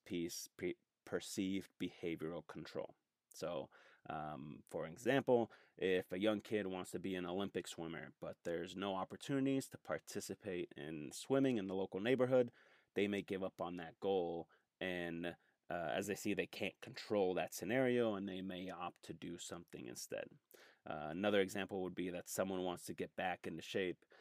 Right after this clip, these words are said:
and they start researching gyms and personal trainers in the local area and find out that they're really expensive.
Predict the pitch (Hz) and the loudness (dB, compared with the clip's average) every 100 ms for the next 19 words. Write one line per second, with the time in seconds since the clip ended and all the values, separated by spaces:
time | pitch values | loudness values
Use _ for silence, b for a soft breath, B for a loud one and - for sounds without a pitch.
0 | B - 92 92 85 95 78 92 - 90 | B -4 0 0 0 0 0 0 -2 -4
1 | - 87 90 104 95 87 90 87 - 98 | -4 -6 -2 0 0 -2 -6 -8 -4 -4
2 | 101 90 - 107 98 98 90 92 85 82 | -2 -6 -6 -2 0 0 -2 -4 0 0
3 | 87 - - 104 104 98 90 87 82 80 | 0 -4 2 4 4 4 2 0 -4 -8
4 | B B - 107 92 90 87 92 - 87 | B B -4 0 2 0 -2 -6 -4 -4
5 | 87 95 104 95 87 80 - 82 73 - | -4 -2 0 2 2 0 -2 -6 -4 -6
6 | 57 | -8